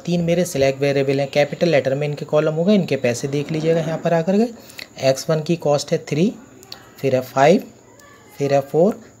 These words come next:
select variable की cost हो गई ज़ीरो, ज़ीरो, ज़ीरो। यहाँ पर देखिएगा select variable की कॉस्ट हो गई,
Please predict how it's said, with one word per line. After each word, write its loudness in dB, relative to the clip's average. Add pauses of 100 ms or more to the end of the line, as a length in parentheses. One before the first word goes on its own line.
select 0
variable 2
की -6
cost -4
हो -4
गई -2
ज़ीरो, -4
ज़ीरो, -8
ज़ीरो। -14
यहाँ -2
पर -2
देखिएगा -2
select 2
variable 0
की -8
कॉस्ट -4
हो -2
गई, 2